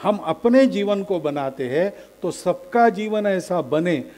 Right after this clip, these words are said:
इसलिए ले जो जो प्रयास मुझे करने हैं वो मैं करूं। अपने कर्तव्य के प्रति हम ऐसे उन्मुख होकर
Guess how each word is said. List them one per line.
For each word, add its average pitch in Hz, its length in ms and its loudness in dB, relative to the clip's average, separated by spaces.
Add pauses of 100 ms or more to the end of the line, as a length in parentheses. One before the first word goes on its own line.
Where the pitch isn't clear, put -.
(180)
इसलिए 196 380 -4
ले 214 200 4
जो 170 280 2
जो 262 260 8
प्रयास 202 500 4
मुझे 165 260 -4 (100)
करने 151 260 -4
हैं 120 220 -8 (260)
वो 170 160 -2
मैं 160 220 -4
करूं। 123 300 -10 (1400)
अपने 175 260 -6
कर्तव्य 240 580 6
के 247 180 2
प्रति 185 360 -4 (400)
हम 226 280 -2
ऐसे 180 320 4
उन्मुख 220 520 6
होकर 170 380 0